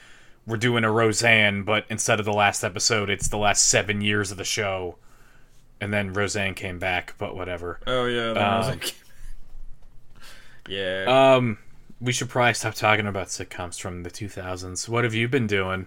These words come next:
Speaker 2: Um, I, I, oh, fuck, I did a really stupid <laughs> thing right before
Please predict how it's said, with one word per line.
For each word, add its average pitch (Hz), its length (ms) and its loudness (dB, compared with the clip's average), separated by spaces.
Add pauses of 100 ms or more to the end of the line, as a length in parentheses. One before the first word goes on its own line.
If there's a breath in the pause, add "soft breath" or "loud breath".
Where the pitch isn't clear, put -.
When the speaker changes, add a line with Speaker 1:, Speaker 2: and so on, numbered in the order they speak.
Speaker 2:
Um, 117 1400 2 (100)
I, 113 100 2
I, 120 60 0 (140)
oh, - 340 -14
fuck, - 320 -20
I 101 60 -16
did 98 180 -12
a 98 40 -16
really 95 240 -10
stupid - 400 -6
<laughs> - 20 -12
thing 247 400 2
right 220 260 4
before 165 600 2